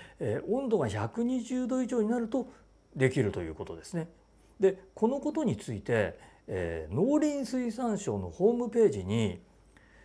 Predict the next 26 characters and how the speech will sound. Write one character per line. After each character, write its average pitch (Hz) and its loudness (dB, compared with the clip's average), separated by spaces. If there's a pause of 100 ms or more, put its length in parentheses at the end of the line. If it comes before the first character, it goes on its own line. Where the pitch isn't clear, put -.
(220)
加 220 -2
圧 269 -4
調 269 -2
理 139 -2
が 202 0 (400)
ア 160 -2
ク - -8
リ 247 0
ル 233 -4
ア 220 0
ミ 208 2
ド 202 10
生 185 2
成 170 2
に 220 0
及 143 2
ぼ 143 -2
す 135 -8
影 135 0
響 135 -4
の 120 -2
検 220 -2
証 - -2 (680)
と 285 4
い 262 4
う 240 0